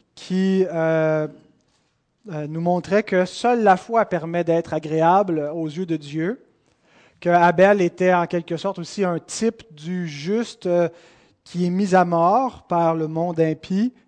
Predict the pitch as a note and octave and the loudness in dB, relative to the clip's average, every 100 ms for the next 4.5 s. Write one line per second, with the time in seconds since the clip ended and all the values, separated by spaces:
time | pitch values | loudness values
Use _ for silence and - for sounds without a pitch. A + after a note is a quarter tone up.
0 | _ E3+ E3+ F3+ A#3+ - - - F3 E3+ | _ -4 0 2 0 -4 -20 -18 -10 -4
1 | F3 F3 F3 F3 E3+ E3+ E3+ D#3+ D#3 E3 | 2 4 4 2 -2 -8 -8 -6 -6 -8
2 | D#3+ D3+ D3+ - - G#3+ G#3 E3+ E3 F#3 | -8 -6 -8 -10 -4 -4 -2 -4 -2 0
3 | A3 G#3 G3 - F#3+ F3+ - G#3+ G#3+ G3 | 2 2 0 0 0 -2 -2 -4 -4 -10
4 | E3 F3 A3+ - - | -6 -4 -6 -8 -20